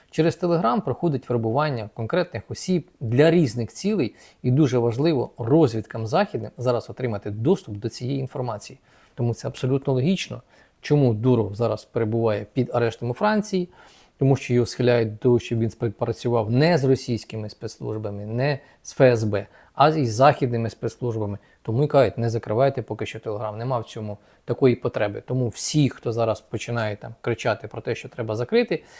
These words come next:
це все просто-напросто, ну, нерозуміння ситуації, я так вважаю. І це ніяким чином не означає, що коли Коваленко робить таку заяву, це, вибачте, посадова особа в Україні,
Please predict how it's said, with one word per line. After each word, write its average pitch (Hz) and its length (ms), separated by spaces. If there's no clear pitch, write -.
це 202 200
все - 180
просто-напросто, 120 960
ну, 120 320
нерозуміння 135 840
ситуації, 117 720
я 123 120
так - 240
вважаю. 101 320
І 127 60
це 175 160
ніяким 190 440
чином 107 440
не 113 60
означає, 110 540
що 123 240
коли 135 440
Коваленко 123 640
робить 117 320
таку 113 240
заяву, 151 420
це, - 120
вибачте, 113 360
посадова 113 420
особа 117 280
в 117 80
Україні, 113 440